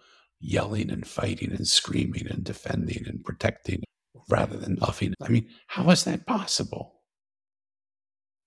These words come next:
That isn't the world that I thought I wanted to be a part of.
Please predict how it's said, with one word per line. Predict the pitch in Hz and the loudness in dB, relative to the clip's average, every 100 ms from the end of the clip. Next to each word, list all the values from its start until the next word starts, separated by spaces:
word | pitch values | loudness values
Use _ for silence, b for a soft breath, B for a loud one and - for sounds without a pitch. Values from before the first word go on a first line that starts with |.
| _ 113 110 | _ -20 -6
That | - 165 | 2 6
isn't | 185 170 - | 6 6 4
the | 104 | 4
world | 98 127 135 123 | 6 8 8 6
that | 110 113 | 4 2
I | 101 | 2
thought | - 127 | 4 6
I | 117 | 6
wanted | 117 120 113 | 4 2 2
to | 110 | 2
be | 113 | 2
a | 104 | 2
part | - 196 175 | 4 4 4
of. | - - | -2 -10